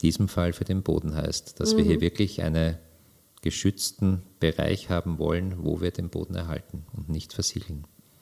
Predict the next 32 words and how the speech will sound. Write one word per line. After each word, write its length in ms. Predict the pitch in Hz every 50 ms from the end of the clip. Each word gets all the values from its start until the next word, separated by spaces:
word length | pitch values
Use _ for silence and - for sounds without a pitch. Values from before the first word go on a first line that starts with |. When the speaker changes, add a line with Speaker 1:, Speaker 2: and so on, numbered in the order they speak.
| - - - - - _ - -
Speaker 2:
Nachdem 400 | - 220 220 - - 233 247 269
ich 120 | 247 -
ja 180 | 247 233 226 202
überzeugt 540 | 196 226 233 226 - 214 202 214 214 -
bin, 160 | - 254 233 214
dass 200 | 208 208 196 220
es 120 | 202 -
für 140 | - 220 208
ein 140 | 208 208 208
gutes 380 | 233 240 240 - 247 226 -
Klima, 920 | - - 226 226 240 247 262 262 254 254 233 - - - - 190 196 196
ähm, 180 | 196 202 202 -
in 120 | - 208
der 100 | 202 202
Gesellschaft 720 | 196 208 208 208 - 190 180 190 220 - 254 233 - - -
ganz, 300 | - 196 196 214 - -
ganz 220 | 220 208 214 - -
viele 340 | - - 247 254 247 214 -
Aspekte 560 | 185 - - - - 170 170 - - - 208
braucht 680 | 196 - 190 175 170 175 190 214 254 - - - - -
und 540 | - 202 202 208 202 202 208 208 - - -
ich 340 | - - 220 208 - -
auch 120 | - 208 202
immer 240 | 220 208 220 214 214
glaube, 320 | - 202 190 190 196 196
wir 80 | 208 214
müssen 300 | 214 220 220 - 240 -
da 100 | 208 196
eben 220 | - 190 202 185
die 80 | 196 190
Menschen 460 | 180 170 175 190 - - - 208 208
mitnehmen, 680 | 226 269 - - 190 175 180 185 202 208 226 254